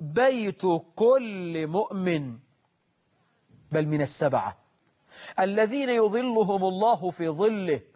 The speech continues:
يوم لا ظل إلا ظله، ورجل قلبه معلق بالمساجد، كقنديل المسجد متعلق في الجامع زي اللمبة،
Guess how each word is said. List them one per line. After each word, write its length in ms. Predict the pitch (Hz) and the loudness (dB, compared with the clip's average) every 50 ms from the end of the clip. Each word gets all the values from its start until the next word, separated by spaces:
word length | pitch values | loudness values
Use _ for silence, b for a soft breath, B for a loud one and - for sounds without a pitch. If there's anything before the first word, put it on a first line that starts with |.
| _ _ | _ _
يوم 360 | 208 254 277 269 254 214 208 | 2 2 2 2 2 0 2
لا 260 | 208 208 208 196 190 190 | 2 2 4 4 2 2
ظل 580 | 165 180 285 330 339 294 262 240 220 208 208 | 2 2 2 2 2 2 0 -2 -2 0 2
إلا 640 | 202 202 - 269 254 226 214 202 196 185 180 180 175 | 2 2 2 0 -2 -2 -2 0 2 4 4 4 4
ظله، 480 | 156 185 196 185 180 175 170 165 160 - - _ _ _ _ _ _ _ _ _ _ | 2 0 -2 -2 -2 -2 -2 -2 -2 -4 -8 _ _ _ _ _ _ _ _ _ _
ورجل 760 | 151 151 156 165 175 160 135 147 147 147 139 131 127 123 120 120 b b b b b b b _ | 0 2 2 2 2 0 0 -4 -6 -4 -6 -6 -8 -8 -10 -12 b b b b b b b _
قلبه 600 | - 196 202 214 208 202 160 175 269 285 226 175 208 226 233 233 226 220 214 208 190 160 - - _ _ _ _ _ _ 160 | 0 0 0 0 -2 -6 -4 -2 0 0 0 0 0 0 0 0 0 0 0 0 0 -2 -4 -6 _ _ _ _ _ _ -2
معلق 880 | 160 160 156 135 147 160 165 165 160 160 160 175 196 208 208 - 175 | 0 2 2 2 2 0 -2 -2 -6 -4 -2 0 0 0 -2 -4 -6
بالمساجد، 1300 | 175 165 160 151 139 131 175 175 160 147 139 147 143 139 - - 156 147 147 143 143 131 139 131 123 127 - b b b b b b b b b | -6 -6 -6 -8 -6 -4 -4 -2 -2 -2 -2 -2 -2 -2 0 0 2 2 2 2 0 -2 -4 -6 -6 -10 -16 b b b b b b b b b
كقنديل 680 | - 180 175 - 196 190 180 175 165 220 262 254 220 214 | -4 -4 -2 0 0 0 0 0 0 2 2 2 2 2
المسجد 640 | 202 190 175 202 220 - - 147 135 151 139 117 - - | 2 2 2 0 -2 -2 -4 -4 -4 -4 -4 -4 -4 -6
متعلق 480 | 156 143 170 165 220 247 220 185 175 | -4 -2 -2 0 0 0 2 0 0
في 140 | 156 - - | 0 -2 -6
الجامع 400 | 156 139 147 214 226 214 196 170 B B B | -6 -2 0 2 2 2 2 -2 B B B
زي 200 | - 143 170 180 | -4 0 2 2
اللمبة، 460 | 170 165 165 160 151 143 131 120 110 | 4 4 2 2 0 0 -2 -6 -6